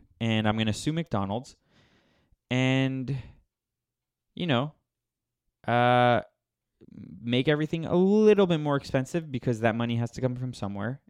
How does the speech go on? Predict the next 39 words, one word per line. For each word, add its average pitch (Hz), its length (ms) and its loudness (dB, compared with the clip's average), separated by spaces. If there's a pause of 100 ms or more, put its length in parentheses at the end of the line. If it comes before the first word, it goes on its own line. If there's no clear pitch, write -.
And 113 240 -4
I'm 120 100 -2
gonna 143 140 -4
have 156 120 -6
to 160 80 -6
put - 280 -2
ugly 143 380 2
warning 151 340 -2
labels 95 340 -2
everywhere 104 260 -2
because 135 340 -4 (640)
I'm 151 120 2
a 165 60 0
busybody. 113 640 0
Whatever. 156 460 2
Done 185 160 8
with 208 120 6
that 190 200 10
story. 160 560 4 (1300)
Um, 120 480 2 (440)
funny, 156 600 2 (100)
but 113 300 0
sad 139 540 6
that 107 160 2
these 117 180 -4
people 113 360 -4
have 104 200 0
a 98 60 -8
voice 120 500 -4
because - 360 -2
of 180 100 -6
the 180 60 0
internet. 123 460 -2 (440)
The - 80 -10
internet, 208 340 -4
internet's 208 520 -2
a - 20 0
great 180 260 2
thing. 139 260 2